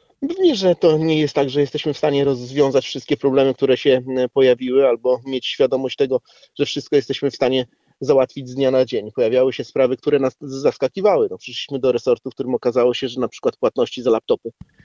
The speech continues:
które trzeba było, e, realizować, e, dla nauczycieli,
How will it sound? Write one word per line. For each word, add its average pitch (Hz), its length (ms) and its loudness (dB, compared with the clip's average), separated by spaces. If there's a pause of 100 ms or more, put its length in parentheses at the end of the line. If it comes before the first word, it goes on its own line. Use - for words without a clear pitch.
(160)
które 135 180 0
trzeba 135 260 2
było, 127 340 2 (160)
e, 127 320 -4
realizować, 127 840 0
e, 131 320 0
dla 127 140 2
nauczycieli, 123 640 -4